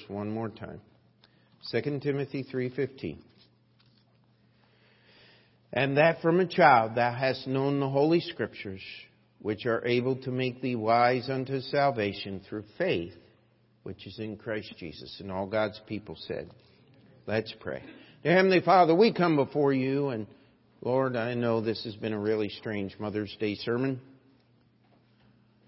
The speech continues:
But, Lord, that we would grab a hold of this thing, and number one, we would make sure that the faith that we have is worth handing down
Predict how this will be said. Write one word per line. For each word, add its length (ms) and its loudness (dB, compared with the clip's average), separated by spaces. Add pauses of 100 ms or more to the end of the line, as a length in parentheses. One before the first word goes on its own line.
(960)
But, 240 -2 (1200)
Lord, 440 -2
that 220 -2
we 200 0
would 260 -4
grab 300 0
a 80 -4
hold 280 -2
of 140 -6
this 320 -4
thing, 340 -8
and 200 -10 (680)
number 320 -2
one, 360 0
we 160 0
would 180 -4
make 240 -6
sure 280 -6
that 200 -8
the 80 -8
faith 380 -6
that 160 -8
we 220 -6
have 360 -6 (1120)
is 240 -10
worth 340 0
handing 460 -4
down 320 -6